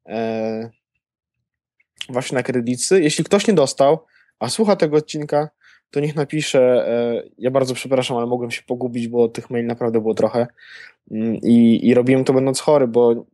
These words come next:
prawdopodobnie słyszeliście, że poprzedni odcinek nagrywałem, jak miałem troszeczkę kaszel. E,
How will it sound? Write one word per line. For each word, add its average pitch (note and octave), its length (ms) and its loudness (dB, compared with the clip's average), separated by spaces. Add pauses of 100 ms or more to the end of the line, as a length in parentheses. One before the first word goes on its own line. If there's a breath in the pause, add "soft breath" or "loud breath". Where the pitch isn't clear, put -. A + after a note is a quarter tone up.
(200)
prawdopodobnie C#3 500 0
słyszeliście, D#3+ 460 -2
że C#3 100 0
poprzedni C3+ 340 -4
odcinek C3 320 -6
nagrywałem, C3+ 680 0
jak B2 140 -6 (300)
miałem C#3 240 -2
troszeczkę C#3+ 380 -8
kaszel. C#3 400 2 (720 soft breath)
E, B2+ 360 2